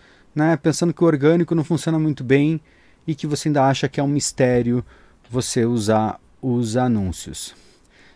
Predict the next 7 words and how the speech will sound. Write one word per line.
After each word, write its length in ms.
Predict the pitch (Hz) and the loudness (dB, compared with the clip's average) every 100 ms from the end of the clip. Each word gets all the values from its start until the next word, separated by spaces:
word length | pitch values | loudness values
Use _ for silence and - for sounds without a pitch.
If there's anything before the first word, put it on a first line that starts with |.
| _ | _
Então, 220 | - 240 | 0 2
já 160 | 233 185 | 2 2
falei 380 | - 196 175 180 | 4 4 4 4
aí 160 | 165 | 4
das, 520 | 151 143 113 - - - | 4 2 0 -4 -6 -2
das 280 | 139 123 - | 0 0 0
hashtags. 920 | 131 - - 202 208 196 185 - | -2 -2 0 2 4 2 -2 -4